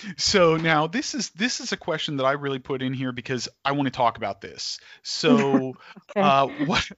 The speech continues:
Speaker 1: what, what are your future plans? And, and in particular, in a recent newsletter, uh, you mentioned a, a new series, The Chronicles of the Lady Sar. Tell, tell us a little bit about that.
Speaker 2: Okay.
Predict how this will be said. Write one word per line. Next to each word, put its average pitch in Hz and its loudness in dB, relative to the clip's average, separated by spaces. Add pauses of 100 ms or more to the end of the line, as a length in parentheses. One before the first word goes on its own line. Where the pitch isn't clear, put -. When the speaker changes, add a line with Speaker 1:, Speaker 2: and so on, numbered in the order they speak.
(520)
Speaker 1:
what, 160 2
what 196 2
are 302 -4
your 240 -2
future 160 -4
plans? 127 -2
And, 156 -6
and 170 2
in 254 6
particular, 131 -2
in 135 2
a 139 0
recent 214 -2
newsletter, 151 0 (520)
uh, 110 0 (380)
you 143 0
mentioned 147 4
a, 117 4
a 131 4
new 160 4
series, 107 -2
The 127 -8
Chronicles 160 0
of 135 -4
the 120 -2
Lady 120 0
Sar. 107 -2
Tell, 220 2
tell 247 0
us 240 -4
a 190 -4
little 151 -2
bit 131 -4
about 104 -6
that. - -14 (1160)
Speaker 2:
Okay. 214 2